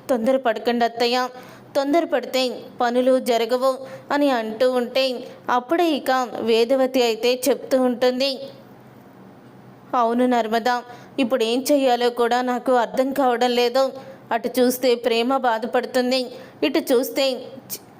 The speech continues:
వీడు కూడా, చిన్నోడు కూడా బాధపడుతున్నాడు" అని అంటూ ఉంటుంది. ఇక నర్మదా వేదవతి మాట్లాడే మాటలు విని, "అమ్మో, మా అత్తయ్య గారు గడుసుదే, వీళ్ళిద్దరు పెళ్లి చేసింది మా అత్తయ్య గారే అనమాట.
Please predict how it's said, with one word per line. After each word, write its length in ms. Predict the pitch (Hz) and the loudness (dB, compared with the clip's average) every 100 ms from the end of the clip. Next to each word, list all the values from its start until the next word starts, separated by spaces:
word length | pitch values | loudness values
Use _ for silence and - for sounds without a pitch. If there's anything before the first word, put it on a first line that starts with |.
| - - | -16 0
వీడు 260 | 254 269 285 | 2 4 4
కూడా, 260 | 285 240 | 2 2
చిన్నోడు 460 | 247 277 240 262 277 | 2 0 2 2 2
కూడా 280 | 277 233 240 | 0 0 0
బాధపడుతున్నాడు" 1080 | 226 226 285 285 262 262 247 240 262 262 254 - - | 0 0 0 -2 0 0 0 0 0 0 -4 -16 -6
అని 200 | 262 262 | -2 0
అంటూ 400 | 254 214 208 254 | 2 -2 0 2
ఉంటుంది. 600 | 247 226 247 240 262 254 - - - - | 2 0 0 0 0 -2 -8 -18 -6 -2
ఇక 160 | - | 0
నర్మదా 540 | 302 233 214 247 269 277 | 0 2 0 0 2 2
వేదవతి 560 | 254 240 247 254 262 | 2 2 2 2 2
మాట్లాడే 560 | 247 226 226 262 254 247 | 0 0 0 0 2 2
మాటలు 460 | 240 226 226 262 | 0 0 0 0
విని, 440 | 247 240 254 262 226 - - - | 2 2 0 -2 -8 -16 -8 -2
"అమ్మో, 340 | 214 220 247 | 2 4 4
మా 140 | 247 233 | 4 2
అత్తయ్య 400 | 202 - 233 233 | 0 0 0 2
గారు 380 | 247 233 254 247 - - - 220 | 2 2 0 -2 -8 -12 -2 0
గడుసుదే, 520 | 214 202 254 254 262 240 - - - | 2 2 0 2 0 -4 -12 -16 -2
వీళ్ళిద్దరు 500 | 247 240 214 226 262 | 0 2 2 2 0
పెళ్లి 340 | 262 233 240 240 | 0 0 0 2
చేసింది 400 | 254 254 226 240 | 2 2 0 2
మా 120 | 262 | 2
అత్తయ్య 320 | 240 - 247 | -2 0 0
గారే 220 | 262 269 262 | 2 2 2
అనమాట. 680 | 247 233 233 226 262 254 | 2 0 -2 0 0 -2